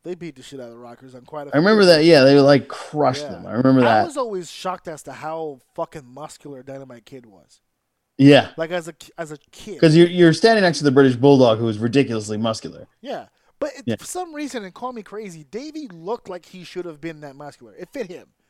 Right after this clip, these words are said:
Speaker 2: Right.
Speaker 1: Dynamite did not look like he should have been that goddamn T H I C C. He was thick.
Speaker 2: Yeah.
Speaker 1: And <laughs> I was like, "How does he move like that?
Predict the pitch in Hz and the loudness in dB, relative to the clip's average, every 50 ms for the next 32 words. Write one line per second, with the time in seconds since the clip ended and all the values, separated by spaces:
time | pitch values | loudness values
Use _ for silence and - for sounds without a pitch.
0 | _ _ _ _ _ _ _ _ _ _ _ - 247 285 302 254 - - 294 269 | _ _ _ _ _ _ _ _ _ _ _ -2 4 4 4 4 4 0 -6 -12
1 | 233 185 220 202 208 220 214 208 208 196 180 185 156 - 208 196 - - 196 180 | -12 -14 -16 -12 -12 -12 -10 -10 -12 -12 -12 -16 -18 -18 -20 -18 -14 -14 -12 -12
2 | 170 160 165 156 156 165 165 156 151 160 160 151 143 147 156 156 151 143 147 - | -12 -14 -16 -16 -14 -14 -14 -14 _ -14 -14 -14 -14 -14 -14 -14 -14 -16 -18 -20
3 | 175 180 165 156 156 156 147 - - - 147 143 143 139 - - - 160 160 147 | -16 -14 -12 -12 -12 -12 -14 -18 -20 -18 -16 -16 -16 -16 -16 -18 -18 -18 -20 -20
4 | - - - 156 160 143 127 120 - 240 214 139 113 - _ _ _ _ 180 175 | -18 -18 -18 -20 -20 -20 _ _ -20 -20 -20 -20 -20 -20 _ _ _ _ -20 -20
5 | - - _ - - _ _ _ _ _ _ _ _ _ _ - 117 113 117 104 | -20 -20 _ -20 -20 _ _ _ _ _ _ _ _ _ _ -10 -4 -2 -2 -2
6 | 92 - - _ _ _ _ - 190 185 185 - 220 220 - - 247 240 - - | -2 -6 -10 _ _ _ _ -16 -16 -14 -12 -12 -12 -12 -12 -14 -20 -20 -18 -16
7 | 208 208 185 170 147 _ _ _ _ - 214 240 294 302 233 240 233 214 214 233 | -14 -14 -14 -14 -16 _ _ _ _ -20 -16 -12 -12 -12 -12 -12 -14 -14 -14 -14
8 | 262 269 247 190 175 135 127 _ _ 135 117 101 _ | -14 -14 -14 -14 -16 -18 -18 _ _ -20 -20 _ _